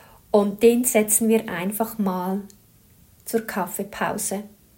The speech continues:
Der darf einfach mal ruhig bleiben, damit wir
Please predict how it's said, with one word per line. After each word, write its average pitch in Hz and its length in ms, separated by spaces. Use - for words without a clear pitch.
Der 240 100
darf 220 320
einfach 190 420
mal 247 240
ruhig 190 340
bleiben, 190 600
damit 220 640
wir 208 420